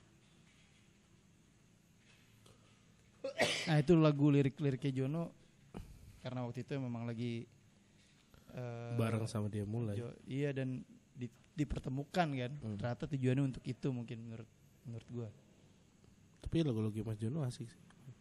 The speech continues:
Speaker 1: Iya.
Speaker 2: Dari dulu gue zaman kuliah dengerin dia tuh.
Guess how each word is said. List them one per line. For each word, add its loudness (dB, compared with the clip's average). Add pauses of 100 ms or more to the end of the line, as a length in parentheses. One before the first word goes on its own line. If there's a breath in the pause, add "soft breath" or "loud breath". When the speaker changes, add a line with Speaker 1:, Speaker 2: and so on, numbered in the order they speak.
(180)
Speaker 1:
Iya. -4
Speaker 2:
Dari 2
dulu 6
gue 6
zaman 2
kuliah 4
dengerin -2
dia 0
tuh. -6